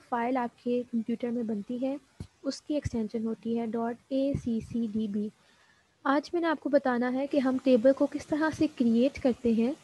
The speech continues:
in design view। Remember, हम देख रहे हैं कि हमने design view में किस तरह से table को create करना है। जो आपके पास interface available है, जो आपको इस वक्त शो हो रही है,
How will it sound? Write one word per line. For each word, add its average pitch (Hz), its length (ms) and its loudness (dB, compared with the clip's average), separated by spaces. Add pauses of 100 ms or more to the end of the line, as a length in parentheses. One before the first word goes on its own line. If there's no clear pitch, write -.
(540)
in 302 180 2 (180)
design 262 480 6
view। 214 180 4 (240)
Remember, 254 400 6
हम 254 200 2
देख 247 240 2
रहे 285 200 2
हैं 302 160 -2
कि 294 100 2
हमने 254 260 2
design 247 480 2
view 226 100 2
में 226 220 -2 (540)
किस 302 120 0
तरह 262 180 2
से 247 60 6
table 226 280 2
को 233 100 2
create 226 300 2
करना 233 240 0
है। 247 160 2
जो 262 280 0
आपके 285 240 -2
पास 330 240 0
interface 311 480 -2
available 247 400 6
है, 254 120 4
जो 240 140 0
आपको 240 220 0
इस 269 140 -2
वक्त 294 280 0
शो 269 240 4
हो 247 160 4
रही 220 280 4
है, 240 160 0